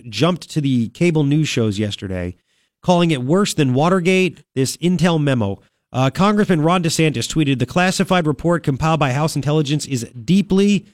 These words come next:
troubling and raises serious questions about the upper echelon of the Obama D O J and Comey F B I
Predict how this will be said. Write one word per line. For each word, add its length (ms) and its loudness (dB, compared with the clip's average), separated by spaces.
troubling 680 0
and 140 0
raises 340 2
serious 320 0
questions 380 -2
about 220 0
the 100 -2
upper 260 -2
echelon 380 0
of 100 0
the 100 2
Obama 380 2
D 160 2
O 80 2
J 380 0
and 160 -4
Comey 400 0
F 180 -2
B 200 2
I 340 2